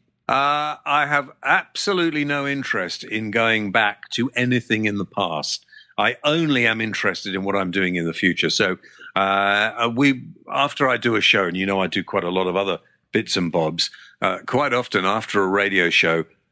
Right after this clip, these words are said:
or a television show, they like to have a meeting about it.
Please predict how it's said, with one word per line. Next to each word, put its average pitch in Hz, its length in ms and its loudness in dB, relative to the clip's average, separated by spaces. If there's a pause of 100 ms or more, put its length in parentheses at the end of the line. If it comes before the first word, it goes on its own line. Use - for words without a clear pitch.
(120)
or 165 180 2
a 156 60 -4
television 78 500 -6
show, 82 200 -2
they 101 160 2
like 139 260 0
to - 80 -8
have 110 160 -2
a 107 80 0
meeting 110 420 -2
about 78 380 -4
it. 73 180 -8